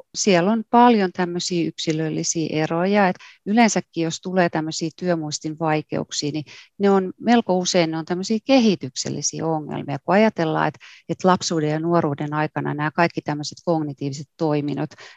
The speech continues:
niin ne kehittyy niin kuin rinta rinnan sen mukaan, että miten nämä aivojen rakenne ja toiminta sitten kypsyy. Niin esimerkiksi tämä työmuistin kehitys, niin se heijastaa aina sitä aivojen kypsymisastetta, että kussakin ikävaiheessa. Ja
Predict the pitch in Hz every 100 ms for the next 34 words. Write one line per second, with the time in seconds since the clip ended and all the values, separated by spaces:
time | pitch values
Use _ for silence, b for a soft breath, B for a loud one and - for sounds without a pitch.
0 | _ 208 240 285 254 254 - 196 190 190
1 | 202 254 285 208 180 190 208 190 160 147
2 | - _ - 233 208 170 - 160 147 -
3 | 226 247 202 170 160 - 226 226 165 151
4 | 147 - - 202 196 180 160 151 - 185
5 | 175 147 - 147 151 156 - - 190 -
6 | - - - - 175 b b b b -
7 | 160 151 - 165 175 175 175 170 202 196
8 | - 269 190 156 156 - 170 240 240 208
9 | 175 170 175 202 208 208 180 - 180 190
10 | 185 170 - 175 190 180 151 151 180 185
11 | - 135 127 147 139 - - 143 139 -
12 | 160 - 151 - 151 165 - 143 123 -
13 | 160 160 - - - 65